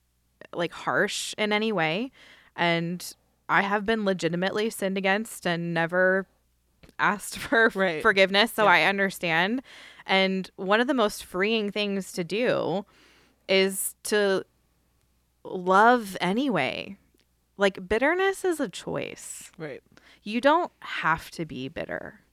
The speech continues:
Speaker 1: And I understand what it means to be hurt, but your hurt doesn't need to turn into a festering wound. And if you want to keep cutting it open and pouring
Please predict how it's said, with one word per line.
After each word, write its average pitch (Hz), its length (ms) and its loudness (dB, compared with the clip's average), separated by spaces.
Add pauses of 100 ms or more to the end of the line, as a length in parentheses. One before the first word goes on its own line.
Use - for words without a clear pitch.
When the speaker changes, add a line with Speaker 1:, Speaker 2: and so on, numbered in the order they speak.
(420)
Speaker 1:
And 202 100 2
I 220 140 4
understand 247 580 0
what 202 120 0
it 185 120 -2
means 190 380 -4
to 185 140 -6
be 175 180 -4
hurt, - 880 -2 (720)
but 208 120 2
your 208 200 2
hurt 196 520 0
doesn't 185 320 0
need 170 380 -4
to 175 120 -6
turn 165 360 -4
into 160 400 -4
a 147 80 0
festering 143 640 -6
wound. 117 540 -8
And 175 80 -2
if 175 120 -6
you 196 140 -2
want 190 320 2
to 269 100 -2
keep - 300 -8
cutting 175 360 -2
it 151 100 -2
open 147 560 -4
and 143 200 -6
pouring 156 640 -4